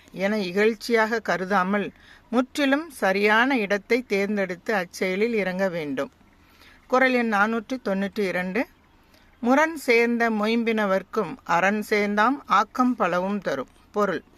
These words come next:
வரும் பகையை எதிர்க்கும் வலிமை இருப்பினும், அத்துடன் அரணை சார்ந்து போரிடும் வாய்ப்பும் இணையுமானால் பெரும் பயன் கிட்டும்.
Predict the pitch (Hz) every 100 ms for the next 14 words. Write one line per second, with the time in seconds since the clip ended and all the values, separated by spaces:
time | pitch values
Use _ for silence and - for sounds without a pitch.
0 | _ _ - _ - 214 269 277 220 196
1 | 233 247 247 202 196 226 - 240 196 190
2 | 208 214 190 196 - 202 208 175 - 185
3 | - 226 233 226 180 185 208 220 - -
4 | 180 196 220 240 226 - 196 208 214 214
5 | 214 151 135 165 202 208 - 254 160 _
6 | - - - _ 220 233 262 269 233 180
7 | 180 208 185 - _ 214 240 277 262 185
8 | 185 214 - 175 - 147